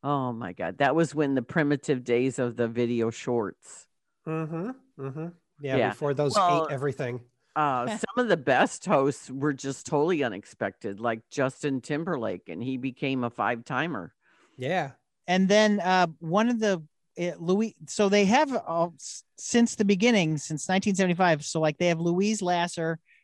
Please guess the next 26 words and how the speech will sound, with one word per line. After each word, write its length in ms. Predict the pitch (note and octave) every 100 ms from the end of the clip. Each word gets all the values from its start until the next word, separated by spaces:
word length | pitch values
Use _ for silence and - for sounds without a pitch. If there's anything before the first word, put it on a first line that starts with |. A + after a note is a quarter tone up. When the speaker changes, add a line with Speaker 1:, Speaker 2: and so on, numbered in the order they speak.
| _
Speaker 3:
from 460 | - E3 D#3+ D#3 C3
Speaker 1:
Oh, 340 | A2+ A2+ A2
Speaker 3:
nineteen 360 | C#3 E3 F3+ F#3+
seventy-six, 800 | F#3 F#3 F#3 F#3 F3 D#3+ - - _ _ _ _ _ -
Speaker 1:
yeah. 60 | D#3+
Speaker 3:
and 160 | D#3 D3
that 220 | D3 D#3 C#3
she 180 | - F3
had 100 | E3
just 300 | F3+ F#3 -
gotten 260 | F#3+ E3+
busted 440 | C#3 D#3 D#3+ E3+ D#3+
for 120 | D#3
cocaine 540 | D3 D#3 - D#3 D3+ D3+
the 100 | D3
week 200 | D3+ -
before, 380 | C3+ D3+ D3
and 100 | C#3+ C#3
so 100 | C#3
she 160 | -
really 320 | C#3+ C#3+ D#3 D#3+
didn't 180 | D#3
wanna 140 | D3+ D3
be 240 | C#3 C#3
there. 320 | C#3 C3+ C#3 - _ _
Speaker 2:
Hmm. 460 | C3 B2 A#2 G#2